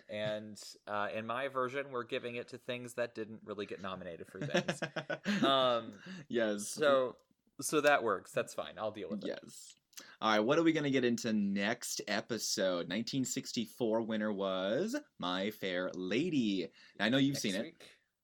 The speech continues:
Speaker 1: Yes, I, I have seen it, um, in a movie theater. Once again, love saying that I've seen something in a theater.
Speaker 2: Amazing.
Speaker 1: Um, but, um, uh, I, next week we get to go complete opposite,
Speaker 2: <laughs>
Speaker 1: um, with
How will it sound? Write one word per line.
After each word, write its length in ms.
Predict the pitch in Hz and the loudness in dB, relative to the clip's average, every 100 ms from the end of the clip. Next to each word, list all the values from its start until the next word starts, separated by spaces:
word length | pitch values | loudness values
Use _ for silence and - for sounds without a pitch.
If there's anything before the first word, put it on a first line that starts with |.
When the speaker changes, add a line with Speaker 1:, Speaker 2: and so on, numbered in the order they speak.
| 131 | -2
Speaker 1:
Yes, 300 | 151 117 - | 2 2 0
I, 280 | 98 110 107 | -2 0 0
I 120 | 92 | -2
have 220 | 98 107 101 | -2 -4 -4
seen 220 | 123 117 | -10 -8
it, 300 | 117 - - | -8 -10 -10
um, 300 | 98 95 92 | -6 -6 -8
in 180 | - 180 | -6 -4
a 40 | 285 | 0
movie 280 | 202 196 175 | -2 -2 -4
theater. 420 | 143 127 131 135 | -2 0 -2 -4
Once 240 | 131 131 - | -8 -8 -8
again, 460 | 131 120 110 117 120 _ 113 | -4 -2 -2 -6 -16 _ -4
love 240 | 110 107 | -2 -2
saying 240 | - 107 | -4 -4
that 100 | 104 95 | -4 -6
I've 120 | 92 | -8
seen 200 | - 98 | -10 -14
something 240 | 101 98 | -12 -12
in 80 | 98 | -12
a 60 | 101 | -12
theater. 380 | 98 90 92 - _ _ - | -12 -10 -10 -12 _ _ -6
Speaker 2:
Amazing. 280 | 101 82 107 | -4 0 0
Speaker 1:
Um, 280 | 95 92 92 - _ 110 | 0 -2 -8 -18 _ -8
but, 300 | 110 107 104 | 0 2 2
um, 380 | 104 98 90 92 92 104 - _ _ _ _ _ _ 107 | -2 -4 -4 -8 -12 -14 -20 _ _ _ _ _ _ -2
uh, 260 | 104 98 - | 0 2 -2
I, 380 | 98 110 120 98 | -4 -4 -4 -10
next 360 | 120 127 135 - | -4 -4 -4 -8
week 240 | 156 143 | -8 -6
we 100 | 135 | -8
get 160 | 123 120 | -8 -8
to 80 | 123 | -6
go 300 | 113 110 104 | 0 2 2
complete 600 | - 107 98 - 139 143 | -4 -14 -14 -8 -8 -6
opposite, 680 | 104 101 104 - 101 95 - - - - | -8 -8 -10 -4 -2 -2 -6 -18 -20 -20
Speaker 2:
<laughs> 260 | - _ - | -20 _ -4
Speaker 1:
um, 420 | 101 98 92 92 90 _ _ _ _ _ | 0 0 -2 -6 -12 _ _ _ _ _
with 260 | - 110 | -2 -2